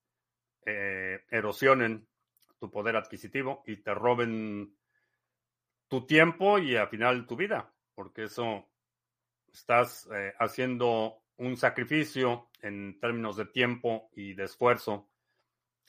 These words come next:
que, cuya recompensa puede ser diluida o erosionada a la, al arbitrio, al capricho de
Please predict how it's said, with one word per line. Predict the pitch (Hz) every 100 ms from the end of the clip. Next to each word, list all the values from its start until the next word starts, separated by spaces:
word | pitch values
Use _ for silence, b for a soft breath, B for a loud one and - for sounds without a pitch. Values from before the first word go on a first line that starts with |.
| _ _
que, | - 107 104 104 101 98 98 98 95
cuya | 135 123
recompensa | 113 113 120 117 139 131 135 120
puede | 123 117 110
ser | - 117 110 - _ _ _ -
diluida | 107 120 117 123 139 127 107 - _ -
o | 110
erosionada | 107 104 - 110 117 113 101 - _ _ _ _ _ _ _ _ -
a | 104 101 98
la, | 98 101 98 98 95 95 95 95 95
al | 95 95 98 98 - _ -
arbitrio, | 117 107 147 156 127 131 - _ _ _
al | 107 95
capricho | - - 131 127 117 110 - _ _ _
de | - 98 98 95 92 92 92 90 90 87 87 87 87 87 87